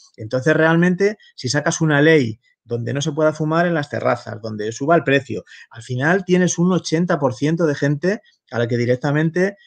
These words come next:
no le afecte. Y luego, además, co-, lo que pasó con la ley dos mil cinco, dos mil diez, que hasta los no fumadores están tan contentos.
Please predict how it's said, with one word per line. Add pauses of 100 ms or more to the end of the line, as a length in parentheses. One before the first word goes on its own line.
(120)
no
le
afecte.
Y
luego,
además,
co-,
lo
que
pasó
con
la
ley
dos
mil
cinco,
dos
mil
diez, (260)
que
hasta
los
no
fumadores (180)
están
tan
contentos.